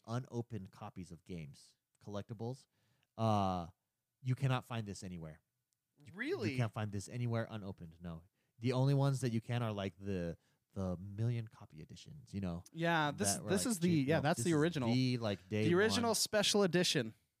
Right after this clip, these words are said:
Speaker 1: Yeah.
Speaker 2: Oh, look at that. So cool. Yeah, so I would say this.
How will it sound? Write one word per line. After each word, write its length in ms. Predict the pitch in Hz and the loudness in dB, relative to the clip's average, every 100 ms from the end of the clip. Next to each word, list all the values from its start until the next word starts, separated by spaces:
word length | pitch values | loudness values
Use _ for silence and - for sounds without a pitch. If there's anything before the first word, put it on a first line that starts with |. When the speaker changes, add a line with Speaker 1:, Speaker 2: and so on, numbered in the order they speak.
| _ _ _ | _ _ _
Speaker 1:
Yeah. 200 | 107 98 78 _ _ _ _ _ _ _ - | -18 -18 -18 _ _ _ _ _ _ _ -12
Speaker 2:
Oh, 120 | 120 | -10
look 200 | 120 165 | -8 -8
at 60 | 127 | -10
that. 200 | 98 101 | -12 -8
So 260 | - 147 127 | -4 -4 -6
cool. 260 | 127 113 110 - _ | -10 -10 -12 -20 _
Yeah, 160 | 196 233 - | -2 -2 -2
so 160 | - | 0
I 200 | 208 208 | 2 4
would 100 | 320 | 2
say 160 | - 196 | -2 -12
this. 580 | 151 170 139 - - | -10 -10 -6 -4 -4